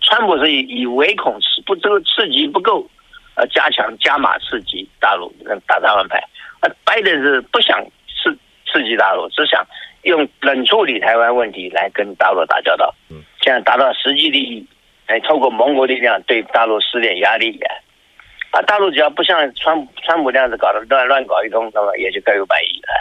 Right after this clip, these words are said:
Speaker 1: 但是大陆要让步的大概就是战略武器谈判或者中程飞弹谈判。南海问题美国只求不恶化就好了，他也没办法搬回来。东海问题也一样，不，就不恶化，因为美-，拜登不想打台湾牌，所以说台湾牌就无用武之地。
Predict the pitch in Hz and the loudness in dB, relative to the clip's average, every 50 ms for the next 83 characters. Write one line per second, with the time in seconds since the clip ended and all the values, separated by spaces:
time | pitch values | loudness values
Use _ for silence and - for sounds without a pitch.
0 | - - - 147 147 135 127 - 202 185 185 175 180 175 185 185 175 165 156 151 | -4 0 0 0 0 0 0 0 0 0 2 2 2 2 2 2 2 0 2 0
1 | 156 143 131 127 - 120 113 117 113 104 110 98 101 104 104 98 - - - 151 | -2 0 0 0 0 0 0 0 0 -2 -4 -10 -8 -10 -10 -10 -4 -2 -2 0
2 | 135 131 127 113 - - - - - 104 - - - - - 90 - - - 110 | 2 0 0 0 -2 -4 -4 -4 -4 -4 -4 -4 -6 -2 -2 -4 -4 0 -2 0
3 | 107 101 - 135 131 123 107 107 107 98 120 120 113 120 117 98 - - 98 92 | 0 0 0 0 0 2 0 0 0 0 -2 0 0 0 0 0 0 -2 -4 -2
4 | - 87 - - _ - - 165 220 196 160 147 120 127 151 156 147 135 117 101 | -4 -6 -8 -6 _ -2 0 0 2 0 0 0 0 0 0 -2 -2 -2 -4 -2
5 | 107 120 120 - - 98 90 - - - 120 123 - - - - 156 131 113 - | -2 -2 -4 -4 -6 -8 -4 -2 0 0 0 0 0 2 2 4 4 2 2 2
6 | 110 104 - - - - - - - _ _ _ _ _ - - - 170 143 131 | 2 2 0 -2 -6 -6 -8 -8 -20 _ _ _ _ _ -8 -2 -2 0 0 2
7 | 147 165 160 151 135 117 110 107 - - 127 123 - 101 87 - - - _ _ | 0 2 2 2 2 2 0 2 2 0 -2 0 -2 -6 -4 -6 -8 -12 _ _
8 | _ - 196 208 190 156 135 131 131 127 123 120 113 113 139 98 107 107 110 - | _ 0 2 2 4 2 2 2 0 -2 -2 -4 -4 -4 -6 -4 -4 -6 -6 -6
9 | _ _ - - 113 127 - _ - 151 139 120 107 90 101 98 - - - _ | _ _ -12 -10 -8 -8 -8 _ 0 2 2 2 0 0 -2 -2 -4 -4 -16 _
10 | _ _ _ - 180 170 175 165 139 143 143 135 - - - 190 196 190 175 170 | _ _ _ -2 0 0 0 0 0 0 0 -2 -2 -2 0 0 2 2 0 0
11 | 165 - 254 - - - 127 120 - - - - - - - - - - - - | 2 2 0 2 2 0 2 2 0 0 0 -2 -4 -4 -4 -8 -10 -6 -2 0
12 | 135 131 117 120 113 - - 107 120 127 123 110 107 104 98 92 85 95 123 143 | 0 0 0 0 -2 0 2 2 2 2 2 2 0 0 0 -2 -4 -2 0 2
13 | 165 147 120 - - - - 107 - 131 - | 2 2 0 -2 -4 -8 -6 -4 -4 -4 -4